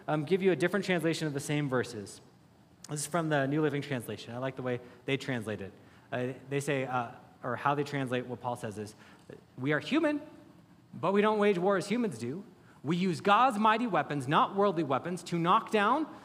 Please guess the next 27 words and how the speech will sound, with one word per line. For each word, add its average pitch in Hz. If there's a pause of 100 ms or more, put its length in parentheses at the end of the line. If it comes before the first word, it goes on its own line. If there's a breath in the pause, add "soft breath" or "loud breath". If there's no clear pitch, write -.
(160 loud breath)
the 165
strongholds 233
of 175
human 220
reasoning 208 (600)
and 190
to 190
destroy 202
false 208
arguments. 208 (760 loud breath)
We 165
destroy 175
every 226
proud 208
obstacle 160
that 127
keeps 190
people 185
from 135
knowing 143 (300)
God." 107 (800)
This 160
is 156
what 196
we 202
battle 196
against. 135